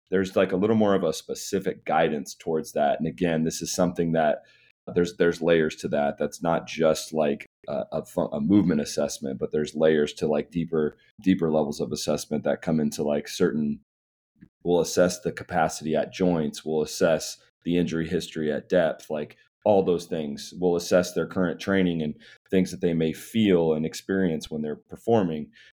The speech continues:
and that'll be taken into consideration, but it still all funnels back to a basic program. And I think that's the key. It all funnels back to basic program with basic sets and rep prescriptions on basic patterns that are,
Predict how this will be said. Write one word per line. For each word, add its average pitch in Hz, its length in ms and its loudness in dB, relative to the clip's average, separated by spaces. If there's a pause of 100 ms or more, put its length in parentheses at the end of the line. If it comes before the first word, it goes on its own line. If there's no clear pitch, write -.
(120)
and 80 160 -4
that'll 85 180 2
be 82 140 -6
taken 82 320 -2
into 78 100 -2
consideration, 80 640 -4
but 85 120 -2
it - 80 -2
still 101 340 2
all 95 220 6
funnels 92 480 -2
back 85 320 -2
to 82 100 -4
a 73 60 -2
basic 78 360 -4
program. 69 540 -8 (160)
And 82 80 -4
I 82 80 0
think 85 160 -2
that's 82 260 0
the - 80 -20
key. 69 360 -12
It 80 180 -10
all 90 240 4
funnels 85 320 -4
back 78 380 -4 (440)
to 76 60 -8
basic 104 480 2
program 90 420 2
with 73 120 -6
basic 95 400 2
sets 90 320 2
and 87 100 0
rep 85 180 0
prescriptions 87 680 -2
on 73 200 -2
basic 92 380 2
patterns 82 500 0
that 76 320 -2 (360)
are, 80 420 4